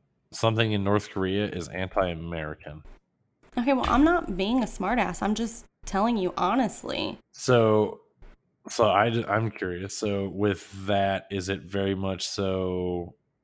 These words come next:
Speaker 1: like, American ally atrocities against the North Koreans, or is it?
Speaker 2: Well, the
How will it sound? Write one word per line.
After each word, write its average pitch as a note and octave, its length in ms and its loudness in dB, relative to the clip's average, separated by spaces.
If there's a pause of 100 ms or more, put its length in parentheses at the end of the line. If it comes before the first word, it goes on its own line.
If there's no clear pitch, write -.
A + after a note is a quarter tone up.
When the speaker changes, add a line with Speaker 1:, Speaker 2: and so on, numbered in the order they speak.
(140)
Speaker 1:
like, F2+ 300 -6 (100)
American F#2 480 -4
ally F2+ 360 2
atrocities F2+ 540 0
against F2+ 260 -10
the F2+ 60 -10
North F2+ 260 -6
Koreans, D3+ 680 -4
or F2+ 220 -6
is E2+ 100 -8 (160)
it? E2+ 160 -6 (580)
Speaker 2:
Well, A3 180 10
the B3 180 6